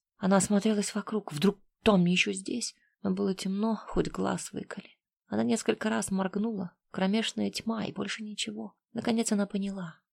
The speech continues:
наступила ночь. Сколько же времени она проспала? Она уже ничего не различала дальше матраса. Даже ноги ее наполовину скрывались во мраке. Уже ночь, а Норма так и не спустилась к ней и не принесла ни поесть, ни попить.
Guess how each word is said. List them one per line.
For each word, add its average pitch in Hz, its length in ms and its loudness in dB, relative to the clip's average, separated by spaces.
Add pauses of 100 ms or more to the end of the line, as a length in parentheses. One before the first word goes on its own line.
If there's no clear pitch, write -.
(140)
наступила 165 500 -2
ночь. - 480 -8 (320)
Сколько - 360 -8
же 175 100 0
времени 185 360 0
она 165 160 -2
проспала? 180 580 -8 (240)
Она 165 180 4
уже 185 140 6
ничего 202 400 4
не 208 100 4
различала 196 560 0
дальше 180 380 0
матраса. 190 580 -6 (140)
Даже 196 300 10
ноги 214 340 6
ее 185 260 4
наполовину 185 680 4
скрывались 180 680 -2
во 185 100 -2
мраке. 190 500 -6 (340)
Уже 147 200 -6
ночь, 175 400 -6 (120)
а - 80 -6
Норма 170 280 6
так 170 220 6
и 170 40 4
не 170 100 6
спустилась 226 680 -4
к - 120 -14
ней 175 360 -4
и 180 100 8
не 190 140 12
принесла 202 720 4
ни 185 120 10
поесть, 196 520 4
ни 208 80 0
попить. - 500 -4